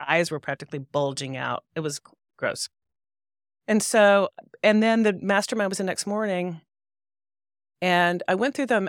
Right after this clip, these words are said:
I went, I, I can't remember exactly the way it all went, but I went through the mastermind, and I just,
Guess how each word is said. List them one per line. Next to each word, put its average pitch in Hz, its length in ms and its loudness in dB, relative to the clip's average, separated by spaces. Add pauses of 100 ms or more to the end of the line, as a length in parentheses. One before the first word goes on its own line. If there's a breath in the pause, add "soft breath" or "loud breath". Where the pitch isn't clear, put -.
I 185 100 0
went, - 340 -4
I, 208 120 -6 (260)
I - 260 -12
can't - 200 -18 (220)
remember 202 340 -4
exactly 190 360 -4
the 175 100 -4
way 175 200 0
it 165 60 -2
all 160 160 -2
went, 165 220 -4
but 165 160 -2 (500)
I 208 80 4
went 240 260 0
through 247 120 -4
the 220 80 0
mastermind, 185 680 0
and 180 120 0
I 180 80 2
just, 180 220 -6